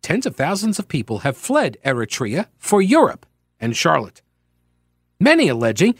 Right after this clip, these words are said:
they were mistreated by the repressive government of President Isaias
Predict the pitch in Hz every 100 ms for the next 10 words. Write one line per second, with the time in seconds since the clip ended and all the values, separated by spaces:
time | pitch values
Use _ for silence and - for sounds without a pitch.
0 | _ - 190 208 214 233 - - 320 202
1 | 107 135 127 127 - - 269 269 208 147
2 | 202 185 180 180 _ - 139 _ 208 185
3 | 202 196 - _ _ _ 147 135 - 240
4 | 262 247 240 - -